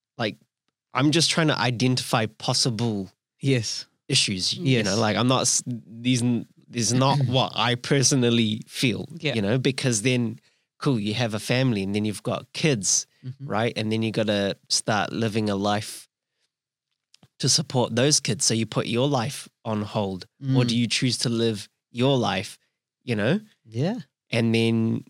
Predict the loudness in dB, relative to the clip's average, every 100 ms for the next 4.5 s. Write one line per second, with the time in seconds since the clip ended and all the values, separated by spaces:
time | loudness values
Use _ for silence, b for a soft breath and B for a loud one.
0 | -10 -2 2 2 0 -2 -2 0 0 -2
1 | -8 -12 -10 -4 0 0 0 -4 -10 -10
2 | -2 0 2 2 0 -2 -2 2 2 2
3 | 2 0 -2 -8 _ -2 0 2 2 0
4 | -2 0 2 0 -2